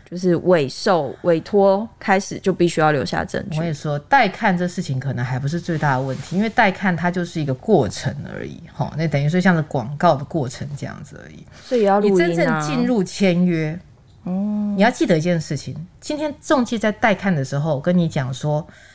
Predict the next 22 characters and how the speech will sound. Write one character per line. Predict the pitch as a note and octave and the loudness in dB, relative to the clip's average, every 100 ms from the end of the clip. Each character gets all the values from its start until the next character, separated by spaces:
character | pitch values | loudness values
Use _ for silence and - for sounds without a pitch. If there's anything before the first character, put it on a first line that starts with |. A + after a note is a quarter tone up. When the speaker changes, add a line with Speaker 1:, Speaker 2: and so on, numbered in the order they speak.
| - - | -20 -16
Speaker 2:
啊， | - A3 G#3+ | -2 2 4
这 | G3+ D#4 | 2 -2
个 | |
房 | C#4+ G3 G3+ | 0 2 2
子 | G3+ G3 G3 | 2 0 0
的 | G#3 | -2
屋 | A3 | -4
况 | A3 A#3+ | -4 0
完 | F#3 G3 | 2 2
全 | G#3 | 2
没 | G#3 | 2
有 | G#3+ | 2
问 | G#3+ | 0
题 | G3 F3 | -2 -2
等 | - F3 F#3+ | 0 0 2
等 | F#3 F#3+ | 2 0
等 | F#3+ C3 C#3+ | 0 -4 -6
一 | D3 | -4
类 | C#3+ D#3+ C#3 | -2 -2 -4
的， | - D3 | -8 -8
吼， | - | 4
Speaker 1:
嗯。 | G3+ F3+ G3 | 4 4 0